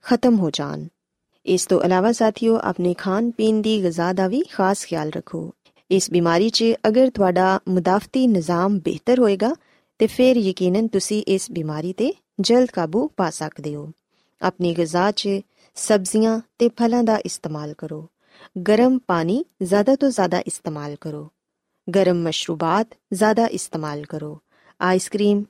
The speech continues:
ਠੰਡੇ ਪਾਣੀ ਤੇ ਠੰਡੀਆਂ ਚੀਜ਼ਾਂ ਤੋਂ ਪਰਹੇਜ਼ ਕਰੋ। ਅੱਛੀ ਤੇ ਮਤਵਾਜ਼ਨ ਗਿਜ਼ਾ ਖਾਓ ਤਾਂ ਕਿ ਤੁਹਾਡਾ ਮੁਦਾਫਤੀ ਨਿਜ਼ਾਮ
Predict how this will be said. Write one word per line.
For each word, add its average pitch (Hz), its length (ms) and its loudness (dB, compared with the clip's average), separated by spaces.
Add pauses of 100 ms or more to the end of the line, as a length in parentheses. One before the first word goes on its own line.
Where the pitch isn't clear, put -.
(140)
ਠੰਡੇ 240 340 4
ਪਾਣੀ 180 460 0 (240)
ਤੇ 240 100 4 (100)
ਠੰਡੀਆਂ 247 400 4
ਚੀਜ਼ਾਂ 180 360 -4
ਤੋਂ 240 220 -2 (200)
ਪਰਹੇਜ਼ 160 460 -2
ਕਰੋ। 147 320 -10 (500)
ਅੱਛੀ 247 480 0 (120)
ਤੇ 247 100 6
ਮਤਵਾਜ਼ਨ 226 720 2 (140)
ਗਿਜ਼ਾ 185 440 0
ਖਾਓ 147 320 -10 (580)
ਤਾਂ 170 140 0
ਕਿ 294 220 0 (200)
ਤੁਹਾਡਾ 165 320 2
ਮੁਦਾਫਤੀ 170 600 -2
ਨਿਜ਼ਾਮ 180 460 0